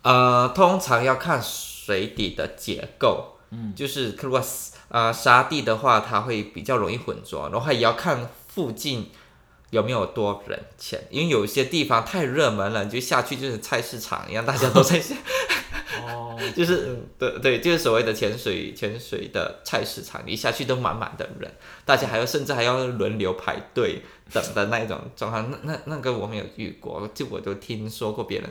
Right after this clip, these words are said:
Speaker 1: 那么，那么严重。
Speaker 2: 那岸潜跟船潜
Speaker 1: 岸，
Speaker 2: 看到的景色有不一样吗？
Speaker 1: 啊，通常，啊，算是一样。
Speaker 2: 嗯。
Speaker 1: 啊，不一样的话，就是深度不一样，你才会看到不一样的景色。
Speaker 2: OK。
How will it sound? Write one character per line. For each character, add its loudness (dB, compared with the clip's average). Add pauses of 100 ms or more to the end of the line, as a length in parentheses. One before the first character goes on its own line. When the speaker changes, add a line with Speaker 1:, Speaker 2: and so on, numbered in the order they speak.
Speaker 1:
那 -12
么， -10
那 -12
么 -10
严 -14
重。 -14
Speaker 2:
那 0
岸 2
潜 -4
跟 -8
船 -8
潜 -10 (800)
Speaker 1:
岸， 4
Speaker 2:
看 4
到 6
的 4
景 -8
色 -12
有 -6
不 -16
一 -16
样 -16
吗？ -20
Speaker 1:
啊， -20
通 2
常， 4 (140)
啊， 0
算 2
是 -6
一 -12
样。 0 (300)
Speaker 2:
嗯。 -12 (240)
Speaker 1:
啊， -10 (160)
不 6
一 4
样 6
的 6
话， 6
就 -6
是 -4
深 0
度 4
不 -4
一 -4
样， 0
你 -8
才 -4
会 -2
看 -6
到 -4
不 -6
一 -4
样 0
的 -6
景 -12 (120)
色。 -8
Speaker 2:
OK。 -10